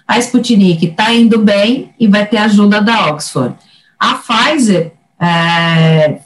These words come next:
diz que foi muito perfeita a entrega do que eles, é, fizeram direitinho, e aí também ainda falta um processo pra poder a gente ter mais segurança. Fora isso, a China ainda tá em outras, outras, é,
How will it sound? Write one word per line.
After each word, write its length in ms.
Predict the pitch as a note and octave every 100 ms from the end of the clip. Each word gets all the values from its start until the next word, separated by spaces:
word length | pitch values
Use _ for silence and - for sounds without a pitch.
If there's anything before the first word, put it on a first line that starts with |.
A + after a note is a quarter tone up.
| -
diz 260 | F#3+ G3
que 180 | - A#3
foi 200 | - C4
muito 440 | B3+ B3 B3+ D4 -
perfeita 480 | C4+ - G3 F#3+
a 20 | F#3
entrega 480 | - F3 D#3+ F3
do 120 | F3+ F#3
que 120 | E3
eles, 460 | D#3+ - - - -
é, 300 | D3+ D3+ D3
fizeram 760 | G3+ E3+ F3 D#3 D#3+ G3 G#3+
direitinho, 800 | F#3 E3 D#3+ - E3 D#3 E3+ G#3 - - - _ _ -
e 120 | F3
aí 240 | F3 E3+ F#3
também 280 | F#3+ F3+
ainda 220 | F#3+ G3 G3
falta 360 | - F3+ F3+
um 180 | G3 F#3+
processo 640 | G3+ G3 G3 G3 F#3 F#3+
pra 160 | G#3 G#3
poder 320 | G3+ G3 F#3+
a 60 | F#3+
gente 320 | G3 G3 G3+
ter 260 | - F#3 F#3
mais 240 | F#3 G3
segurança. 880 | - G#3 C4 A#3 D#3+ D#3 D#3 D3 - _ _ _ _
Fora 380 | - C4+ G#4 B3+
isso, 240 | A#3+ C4+
a 20 |
China 260 | C4+ C4+ C4
ainda 200 | C4+ B3+
tá 200 | B3+ B3+
em 160 | C4+ B3
outras, 720 | A3+ C#4 D4 B3 A3 G3+ -
outras, 920 | G3 G#3 A#3+ A#3 A3+ G#3 G3 F#3+ F3+
é, 580 | E3+ E3+ E3 D#3+ D#3